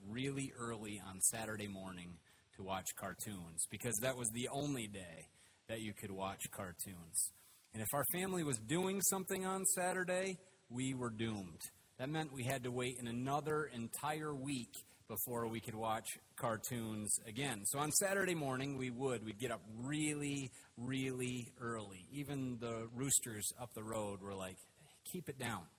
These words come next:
over there." So we, we were up, and, and we'd turn on the T V,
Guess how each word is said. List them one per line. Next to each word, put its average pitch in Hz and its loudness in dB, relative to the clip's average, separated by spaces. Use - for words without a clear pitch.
over 95 -10
there." 78 -14
So - -2
we, 143 6
we 165 4
were 170 8
up, 170 6
and, 139 2
and 135 2
we'd 127 0
turn 196 4
on 190 4
the 180 2
T 185 2
V, 170 2